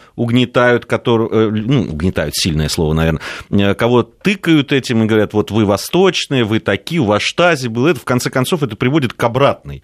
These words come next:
Да, там, мы с-, да, мы восту-, да, мы такие, вам,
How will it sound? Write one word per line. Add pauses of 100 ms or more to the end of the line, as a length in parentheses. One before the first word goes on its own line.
(280)
Да,
там, (180)
мы
с-,
да,
мы
восту-,
да,
мы
такие,
вам,